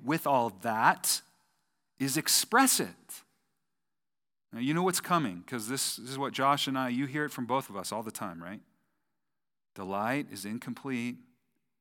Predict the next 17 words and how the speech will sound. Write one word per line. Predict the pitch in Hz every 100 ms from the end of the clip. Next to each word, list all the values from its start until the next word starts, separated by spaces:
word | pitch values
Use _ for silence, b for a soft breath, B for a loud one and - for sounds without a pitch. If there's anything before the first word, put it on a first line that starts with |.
| _ -
until | - 107
it's | 101 -
expressed. | - - 104 80 - - - - _ _
C | - 101
S | -
Lewis, | 123 135 101 - - - _ _ _ _ _ _
"I | - 117
think | - 131 131
we | 131
delight | 127 123 127 139 139
to | 120
praise | - 139 165 151
what | 131 127
we | 143
enjoy | 131 127 135 156 170 196 185 b b b _
because | 113 - 110 -
praise | - - 151 170 175 170